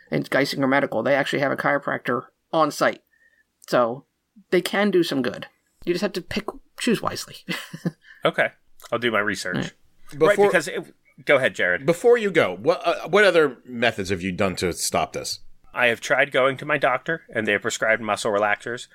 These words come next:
Speaker 3: Mm-hmm.
Speaker 2: They only make me drowsy and don't really help.
Speaker 1: Mm.
Speaker 2: I have tried, uh, you know, working it out here on my own. I have,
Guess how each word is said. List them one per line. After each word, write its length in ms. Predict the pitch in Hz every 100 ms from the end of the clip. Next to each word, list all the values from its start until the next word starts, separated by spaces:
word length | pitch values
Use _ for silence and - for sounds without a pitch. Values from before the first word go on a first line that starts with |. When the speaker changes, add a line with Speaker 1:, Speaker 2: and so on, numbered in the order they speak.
| -
Speaker 3:
Mm-hmm. 80 | 87
Speaker 2:
They 120 | 95
only 220 | 131 117
make 220 | 113 117 117
me 80 |
drowsy 420 | 117 113 107 98 110
and 140 | 92
don't 200 | 101 -
really 220 | 107 113
help. 220 | 101 90
Speaker 1:
Mm. 140 | 123 - - - -
Speaker 2:
I 100 | 107
have 200 | 110 101
tried, 640 | - 123 107 104 104 101 -
uh, 320 | 101 90 90
you 140 | - 110
know, 160 | 98
working 380 | 101 113 107 123
it 80 | 110
out 160 | 107 -
here 380 | - 110 110 - - -
on 180 | 110 107
my 160 | 101
own. 440 | 101 107 113 120 113 - - - -
I 60 |
have, 380 | 95 101 92 -